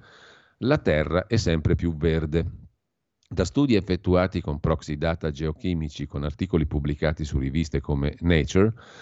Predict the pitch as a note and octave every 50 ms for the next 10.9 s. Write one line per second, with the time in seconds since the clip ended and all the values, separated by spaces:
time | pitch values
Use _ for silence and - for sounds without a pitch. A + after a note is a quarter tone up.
0 | - - - - - - - _ _ - - - C#3 C#3+ C#3 - - G2+ E2 D#2+
1 | D2+ C#2+ D#2 E2 - - G2+ F#2+ G2+ G#2+ G2+ - - E2+ D#2 D2 - - F#2 F#2+
2 | G#2+ G#2 - A2 A2 G#2+ A2+ G#2+ A2+ A#2 A2+ B2 A#2 - - D3+ D#3 D3 C#3+ -
3 | - G#2 G2+ G2 G2 G2 G2+ G2+ G#2+ A2+ A2+ - E2 D#2+ E2 - - E2+ E2 F2
4 | E2+ E2 - - G2+ F#2 G2+ G#2 G2+ G2 - G#2 G2 F#2 - F#2 F#2 - - -
5 | - C#2+ B1 B1 A#1+ - - C2 B1 - _ _ - E2 E2 G2 G2 E2+ F#2 G2
6 | E2 - - F#2+ F2 - F#2 - F#2+ F#2+ F#2 - C3 B2+ A2+ F#2+ E2+ F2 F#2+ F#2+
7 | - - G#2+ - - C#3+ - - F2 E2+ F#2 G2 F#2+ - F#2+ E2+ D#2+ D#2+ - -
8 | D#2+ F2 - - - G#2 G2+ - G#2 G2+ G2 G2 - E2 C#2+ C#2+ C#2+ D2 C#2 C#2
9 | D2 - - - - F#2 G#2+ A2 C3+ D#3 D#3 - A#2 - - F2 E2+ - G2 F#2
10 | F#2 E2+ - - E2 E2 F2 F2+ E2 - F2 E2 E2+ E2+ D#2+ - -